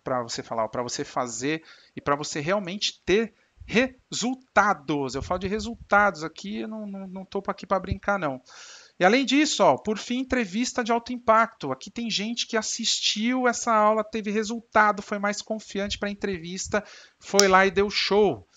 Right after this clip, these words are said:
Então, falo de estratégia, lembra? Você precisa ter uma estratégia, você precisa se preparar pra ir bem numa entrevista, que começou lá naquela base que eu te apresentei agora há pouco, que vai usar pra todo,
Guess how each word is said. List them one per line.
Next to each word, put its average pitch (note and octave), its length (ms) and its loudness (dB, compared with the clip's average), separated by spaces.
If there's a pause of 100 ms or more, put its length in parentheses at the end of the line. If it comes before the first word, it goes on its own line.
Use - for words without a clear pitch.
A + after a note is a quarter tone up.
(400)
Então, F3 280 -2
falo G#3 240 0
de F#3+ 80 -6
estratégia, G3 800 -2
lembra? E3 260 -4
Você C3 240 -10
precisa - 180 -14
ter G3 100 -6
uma G3 100 -8
estratégia, F#3+ 640 -4
você C3+ 220 -10
precisa - 180 -10
se - 60 -10
preparar G3+ 480 -2
pra E3 120 -8
ir D3 60 -4
bem C#3+ 220 -6
numa C3 240 -10
entrevista, A#2 600 -8 (220)
que F#3+ 80 -8
começou A3+ 500 -2
lá B3 380 2
naquela A#3+ 380 0
base F#3+ 500 2
que G3 100 -10
eu G3 40 0
te - 100 -4
apresentei F#3+ 480 -4
agora G3 200 0
há - 20 -2
pouco, G3+ 400 -2
que - 100 -20
vai F3 80 -2
usar F3+ 240 -4
pra - 160 -12
todo, G#3+ 640 -4